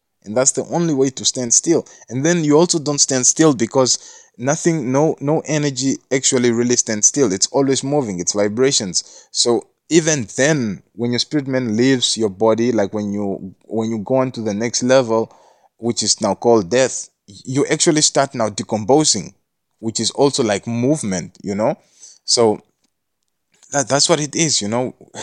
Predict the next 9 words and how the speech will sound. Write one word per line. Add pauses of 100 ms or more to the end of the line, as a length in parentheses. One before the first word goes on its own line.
(180)
<laughs>
Movement,
movement
is
absolutely
necessary. (500)
And,
um, (140)
that's,